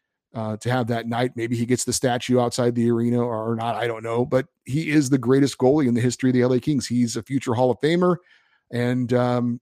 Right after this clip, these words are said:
he deserves to be honored that way. I hope it happens in the near future. If he does have any hard feelings, like I said, hopefully that can subside once he comes to the realization that his career is over.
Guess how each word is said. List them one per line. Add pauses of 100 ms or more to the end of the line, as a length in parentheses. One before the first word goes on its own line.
he
deserves
to
be
honored
that
way.
I
hope
it
happens
in
the
near
future.
If
he
does
have
any
hard
feelings, (380)
like
I
said,
hopefully
that
can
subside (500)
once
he
comes
to
the
realization
that
his
career
is
over.